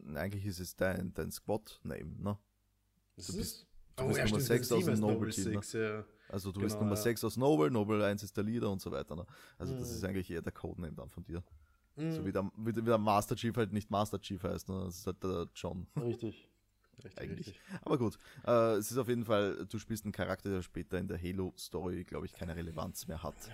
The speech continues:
Speaker 2: Genau das.
Speaker 1: Ja. Ähm, weiter im Text. Wir hatten zweitausendzehn Darksiders eins.
Speaker 2: Das wollte ich immer spielen und ich bin auch jetzt eigentlich noch ganz geil drauf, meine Finger dran zu kriegen, weil ich dauernd drauf vergesse.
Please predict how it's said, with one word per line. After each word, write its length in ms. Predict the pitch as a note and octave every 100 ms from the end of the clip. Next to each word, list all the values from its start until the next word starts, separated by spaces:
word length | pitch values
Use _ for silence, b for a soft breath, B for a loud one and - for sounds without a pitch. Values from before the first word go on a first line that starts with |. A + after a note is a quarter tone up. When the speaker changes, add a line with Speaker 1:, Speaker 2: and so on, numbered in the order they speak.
| B B B B B
Speaker 2:
Genau 280 | B2 G2+ E2
das. 320 | - - - - B B B B _ - _ _ _ _ _ _ -
Speaker 1:
Ja. 140 | - - _ B G2 -
Ähm, 380 | D3+ E3+ E3+ - _ _ _ - A#2+
weiter 360 | C3+ G3+ - B2+
im 160 | A#2
Text. 480 | - G2 - - -
Wir 160 | F3+ F#2+
hatten 260 | A#2+ - -
zweitausendzehn 1000 | - B2 C#3 C3 C3+ - G#2 G#2+ A2 -
Darksiders 760 | - - - - D2+ D2 C2 -
eins. 440 | - F2 E2+ - - B B B B B -
Speaker 2:
Das 220 | A2+ A#2
wollte 200 | D3 D#3+
ich 80 | F3+
immer 160 | G#3+
spielen 380 | A3+ - C3 E3
und 140 | D#3+ D3
ich 160 | -
bin 240 | E3 F3 F3
auch 180 | D#3 B2+
jetzt 340 | C#3+ E3+ -
eigentlich 260 | C#3+ F#3 F#3+
noch 100 | A3
ganz 180 | B3 -
geil 140 | F3+
drauf, 160 | F#3 F3+
meine 180 | E3
Finger 280 | D3+ F#3 F#3
dran 220 | A#2+ A#2
zu 120 | G#2+ A2+
kriegen, 300 | A2+ A2 C#3+
weil 100 | C3+
ich 120 | C3+
dauernd 260 | B2+ C3+
drauf 120 | C#3 C#3
vergesse. 600 | A2+ D3 D3 E3 -